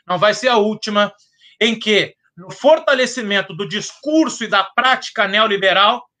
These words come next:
se coloca nas costas do servidor público a culpa pelas mazelas do nosso país, que nada mais são do que consequência da concentração de renda.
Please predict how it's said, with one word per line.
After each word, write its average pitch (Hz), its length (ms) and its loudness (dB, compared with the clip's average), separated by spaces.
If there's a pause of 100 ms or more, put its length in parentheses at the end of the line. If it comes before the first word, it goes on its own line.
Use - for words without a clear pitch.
(160)
se - 180 -12
coloca 240 500 0
nas 208 280 -4
costas 226 600 -2
do 202 100 -10
servidor 202 760 -6
público 254 640 -6 (380)
a 190 260 -8
culpa 294 340 -2
pelas 226 280 2
mazelas 214 580 2
do 214 100 -4
nosso 208 300 0
país, 190 420 -2
que 208 120 -8
nada 233 340 2
mais 208 200 -2
são 254 180 -4
do 226 60 -12
que 233 120 -12
consequência 233 680 -6
da 226 100 -2
concentração 233 800 -8
de 214 140 -8
renda. 196 420 0